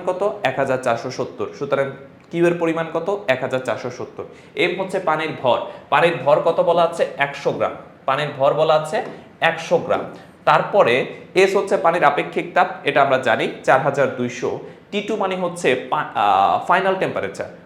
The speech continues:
ফাইনাল টেম্পারেচার যেটা আমরা ক্যালকুলেট করব। টি ওয়ান মানে বলা আছে তিনশো দশ কেলভিন। তাহলে দেখো আমরা just হচ্ছে ভ্যালুগুলা লিখে এখানে বসিয়ে দিলে আমাদের কাজটা হয়ে যাচ্ছে।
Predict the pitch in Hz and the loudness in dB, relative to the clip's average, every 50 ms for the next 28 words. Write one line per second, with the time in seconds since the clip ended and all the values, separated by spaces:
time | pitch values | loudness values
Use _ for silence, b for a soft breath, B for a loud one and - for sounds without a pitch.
0 | - - 160 151 156 156 151 156 143 143 139 131 131 170 180 180 - 151 - 127 | -4 -2 0 0 0 0 -2 -2 -2 -2 -2 -2 -2 -4 -6 -4 -4 -2 0 0
1 | 113 123 127 - 170 165 175 175 170 170 147 123 - - - 107 101 101 139 165 | 0 0 -2 2 4 4 4 4 0 0 0 0 -2 -4 -6 -6 -4 -4 -4 -6
2 | 165 - 208 202 202 196 190 180 170 156 151 147 135 117 104 104 101 110 - 185 | -6 -6 -4 -2 0 0 0 0 -2 -4 -6 -6 -4 -4 -2 0 0 -2 -2 -6
3 | - - - 156 151 - 151 127 107 107 117 113 - - - 98 95 - 107 - | -8 -6 -6 -8 -6 -6 -6 -4 -2 -2 -2 -2 -2 -4 -6 -6 -4 -4 -8 -10
4 | B B B B B - 170 180 214 208 202 151 143 143 - 180 143 139 151 143 | B B B B B 0 0 2 2 0 2 2 2 2 2 -2 -2 0 0 0
5 | 151 156 156 - - 180 175 - 175 127 - - 98 95 113 139 151 147 170 170 | 0 0 0 0 -6 -6 -6 -4 -4 -4 -2 -2 -2 -2 0 0 0 0 2 2
6 | 175 165 131 123 143 139 - 175 113 - 147 135 135 120 113 120 - - 156 156 | 2 2 2 -2 -6 -6 -6 -6 -6 -6 -6 -8 -8 -6 -6 -8 -8 -8 -8 -6
7 | 156 156 165 180 160 147 127 131 120 - 113 104 - - - 123 113 113 110 107 | -6 -2 0 0 0 0 -2 -4 -2 0 -2 -2 -2 -4 -8 -6 -4 -2 -4 -2
8 | - 127 107 - - - 98 | -2 -4 -6 -6 -8 -12 -14